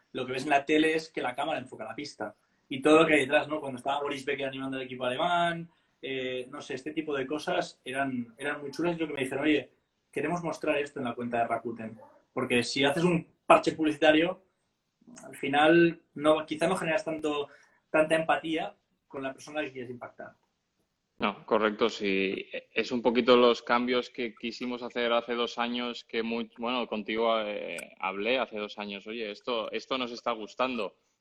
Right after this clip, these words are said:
Speaker 2: Eh,
Speaker 1: Ujú.
Speaker 2: el ver un poquito más el interior, el ver cositas diferentes, porque lo que
Speaker 1: Ujú.
Speaker 2: publica Televisión Española o, bueno, cualquier cadena, eh, ¿para qué publicar
Speaker 1: Ujú.
Speaker 2: lo mismo, no? Es que es, es,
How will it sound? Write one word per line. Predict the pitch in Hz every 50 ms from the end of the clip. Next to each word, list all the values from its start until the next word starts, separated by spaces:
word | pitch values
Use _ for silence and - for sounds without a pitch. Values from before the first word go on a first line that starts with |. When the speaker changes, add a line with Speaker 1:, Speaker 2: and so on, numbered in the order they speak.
| _ _ -
Speaker 2:
Eh, | - 101 101 101 98 98 95 - - - - - 123 -
Speaker 1:
Ujú. | 123 120 110
Speaker 2:
el | 110 104 104
ver | 110 117 123 143
un | 135
poquito | 139 135 123 131 127 131
más | 131 135 131
el | 135 147
interior, | 135 120 110 107 101 113 139 151 160 160 156 151 156 151 151 151
el | 139 120 117
ver | 113 117 123 123 123 _
cositas | - 131 120 - - - 127 127
diferentes, | 131 120 - - 92 95 104 113 117 104 104 95 -
porque | - - 101 92 - 107 98
lo | 95 95 95 92 _
que | - 107 98 95 95 95 92 90
Speaker 1:
Ujú. | 131 120 113 110 - - - - _ _ - _ _ _ _ _ _ _ _
Speaker 2:
publica | - 107 101 104 107 104 - 120
Televisión | 113 123 120 117 - 127 120 120
Española | 113 - - 117 107 113 117 120 117 113 107 104 101
o, | 95 92 87 82
bueno, | 92 98 95 110
cualquier | - 90 87 - - 98 98
cadena, | - 104 104 104 107 107 117 127 - - - _ _ _ _
eh, | - - 85 - _ -
¿para | 104 101 98 95
qué | 101 107
publicar | 95 117 113 113 117 113 101
Speaker 1:
Ujú. | 101
Speaker 2:
lo | 98 92
mismo, | 101 113 113 107 107 98 90
no? | 87 95 117 131
Es | 123 -
que | - 101 90
es, | 87 87 -
es, | - - - - -